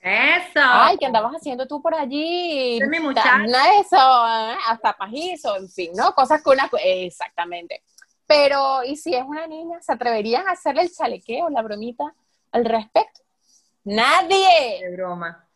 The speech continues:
Speaker 2: Y yo que te lo digo, he escuchado de muchas chicas que van al baño a realizar su masturbación porque no tienen privacidad en otro lugar de la casa.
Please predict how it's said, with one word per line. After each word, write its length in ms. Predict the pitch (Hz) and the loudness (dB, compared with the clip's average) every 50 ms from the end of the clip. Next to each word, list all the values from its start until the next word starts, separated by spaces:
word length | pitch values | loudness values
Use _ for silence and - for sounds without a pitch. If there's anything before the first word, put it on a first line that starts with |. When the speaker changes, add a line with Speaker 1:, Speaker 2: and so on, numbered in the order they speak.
| _ _ _ _ | _ _ _ _
Speaker 2:
Y 140 | - 220 175 | -18 -16 -12
yo 180 | 175 190 175 | -8 -8 -8
que 100 | - 180 | -6 -6
te 120 | 170 - 233 | -2 -2 0
lo 100 | 247 220 | 0 0
digo, 420 | 214 247 277 269 208 175 - - _ _ _ _ _ _ - | -2 -2 -4 -4 -4 -6 -6 -8 _ _ _ _ _ _ -8
he 100 | - 214 | -6 -6
escuchado 640 | 226 - - 233 226 220 - 254 202 196 196 196 196 | -6 -6 -6 -6 -6 -4 0 0 2 2 2 0 -2
de 200 | 185 185 - _ - | -4 -8 -8 _ -14
muchas 480 | 185 185 190 190 185 180 - 240 254 | -14 -10 -8 -8 -8 -8 -10 -14 -14
chicas 340 | - - 294 262 - 320 320 | -10 -10 -10 -8 -8 -10 -8
que 120 | - 370 277 247 220 | -4 -4 -4 -2 0
van 220 | 214 214 208 185 | 0 -2 -2 -2
al 120 | 175 175 185 | -4 -4 -2
baño 400 | 196 196 190 190 202 - - _ - | -2 -4 -4 -6 -10 -18 -18 _ -6
a 80 | - | -6
realizar 480 | 262 277 262 262 262 247 - 220 180 175 | -4 -2 -2 -4 -4 -6 -4 -4 -4 -4
su 100 | - 220 | -4 -6
masturbación 640 | 220 233 254 - - 269 240 240 226 - 208 185 | -6 -6 -6 -6 -6 -2 -2 -2 -2 -2 -8 -8
porque 240 | 185 - - - 285 | -8 -8 -6 -6 -6
no 100 | 208 190 | -6 -6
tienen 220 | - 196 190 196 196 | -6 -6 -6 -4 0
privacidad 460 | 208 214 226 254 247 - 202 170 165 | 2 2 2 2 2 2 2 2 2
en 80 | 165 | 0
otro 180 | 170 - - 190 | -4 -6 -2 -2
lugar 280 | 202 220 226 190 156 - | 0 2 2 2 0 0
de 80 | 175 175 | 0 0
la 120 | 202 208 | 0 0
casa. 320 | - 285 349 - - 233 | 0 -2 -2 -2 -6 -14